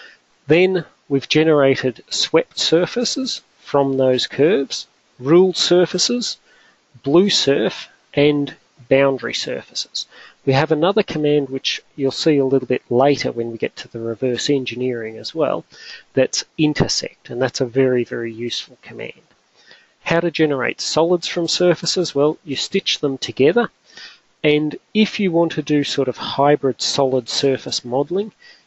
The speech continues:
you can also replace surface, um, solid surfaces with a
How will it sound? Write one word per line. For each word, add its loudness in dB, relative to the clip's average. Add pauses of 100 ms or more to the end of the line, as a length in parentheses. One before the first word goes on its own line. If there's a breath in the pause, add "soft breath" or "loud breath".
(120 soft breath)
you -4
can -2
also 0
replace -2 (180)
surface, 0 (400)
um, 0 (720)
solid 0 (380)
surfaces 0 (420 soft breath)
with 0 (140)
a 2